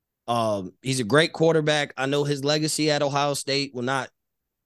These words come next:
i-, it's a little stain not being able to beat Michigan as a starter quarterback, whatever. Um, but he make, bro, he makes every throw.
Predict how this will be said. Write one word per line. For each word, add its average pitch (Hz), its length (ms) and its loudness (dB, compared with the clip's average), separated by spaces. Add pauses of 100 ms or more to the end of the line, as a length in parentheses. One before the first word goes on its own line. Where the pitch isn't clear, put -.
(120)
i-, 135 40 -2
it's 139 260 2
a 156 40 0
little 156 160 4
stain 165 460 0
not 156 160 0
being 156 140 0
able 156 160 0
to 151 80 -2
beat 151 180 0
Michigan 151 400 -2
as 151 80 -2
a 135 60 -6
starter 143 240 -2
quarterback, 131 480 0
whatever. 113 500 -4 (640)
Um, 110 480 4 (440)
but 147 140 0
he 202 140 4
make, 247 260 6
bro, 156 220 2
he 175 140 4
makes 190 380 2
every 147 360 0
throw. 123 500 2